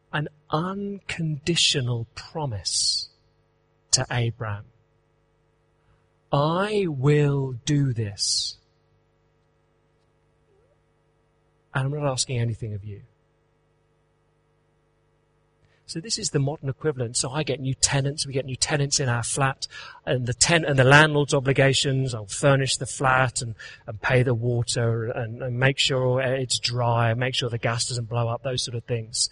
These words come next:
And, uh, tenants' obligations, nothing. But what happens if we don't pay the rent? It's fine, I'll pay it. What happens if we trash the place? Fine, I'll restore it.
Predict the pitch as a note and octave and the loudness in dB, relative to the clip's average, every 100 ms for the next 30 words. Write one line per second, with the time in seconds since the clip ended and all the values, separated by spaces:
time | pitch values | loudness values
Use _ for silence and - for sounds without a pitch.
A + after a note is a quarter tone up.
0 | - - - - C3+ C#3 C#3+ - G3+ F3+ | -8 -20 -8 2 2 4 4 4 4 2
1 | D3+ C#3+ A#2+ A#2+ A#2+ A#2 C#3 F3 D#3 - | 0 -2 0 0 2 0 -4 -8 -10 -10
2 | - _ _ _ _ _ _ _ _ _ | -16 _ _ _ _ _ _ _ _ _
3 | _ _ B2 A2+ - G#2 _ _ _ _ | _ _ -6 -6 -8 -16 _ _ _ _
4 | _ _ _ _ _ _ _ _ _ _ | _ _ _ _ _ _ _ _ _ _
5 | _ _ _ - G3+ A3 G3 E3+ E3+ D#3+ | _ _ _ 0 2 2 0 0 2 2
6 | D3+ D#3 C#3 B2+ A2 - - - C#3 A#2+ | 2 0 2 0 -2 -4 -6 -4 -4 -4
7 | A2 A#2 B2 A2 G#2 - _ - - G3 | -6 -8 -8 -8 -10 -18 _ -4 2 2
8 | G#3+ F#3 D#3+ D#3 - D#3 - C#3+ A2+ A2 | 4 2 0 -2 0 0 -2 -4 -4 -2
9 | - - C#3+ A#2+ B2 B2+ B2+ - D3+ B2+ | -2 -2 -2 -2 -2 -6 -4 -4 -4 -6
10 | A2 - | -6 -6